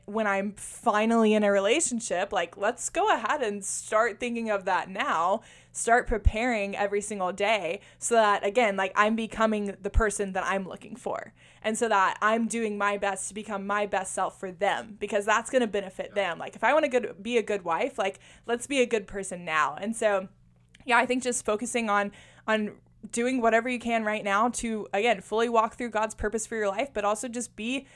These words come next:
Speaker 1: exactly who you wanna be and, like, continue to grow in that and to grow in, in your faith and spirituality and, and fitness and this and that and the other, like, whatever goals you have, like, you don't have to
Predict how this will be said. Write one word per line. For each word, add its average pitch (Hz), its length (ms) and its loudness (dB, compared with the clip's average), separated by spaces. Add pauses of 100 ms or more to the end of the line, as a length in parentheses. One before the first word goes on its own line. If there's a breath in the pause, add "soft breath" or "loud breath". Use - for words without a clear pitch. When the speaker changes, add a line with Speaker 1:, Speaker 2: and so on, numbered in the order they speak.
(240 loud breath)
Speaker 1:
exactly 226 580 -2
who 233 140 -6
you 254 200 -6
wanna 254 260 0
be 220 280 -6
and, 90 140 -10
like, 151 260 -8
continue 226 420 -6
to 240 120 -2
grow 202 280 0
in 196 120 -2
that 165 180 -2
and 202 100 -10
to 208 80 -4
grow 202 280 0
in, 214 180 -2 (300 soft breath)
in 214 120 -4
your 196 140 0
faith 202 400 -4
and 208 100 -8
spirituality 208 680 -2
and, 196 200 -4 (280 loud breath)
and 208 160 -4
fitness 285 680 2
and 208 300 -4
this 277 180 4
and 254 120 -4
that 233 140 0
and 233 80 -8
the 214 60 0
other, 247 180 2
like, 226 160 -2
whatever 269 280 -2
goals 247 400 0
you 247 100 -6
have, 240 320 -2
like, 202 240 0
you 233 80 -8
don't 269 140 -2
have 277 120 -4
to 240 200 -4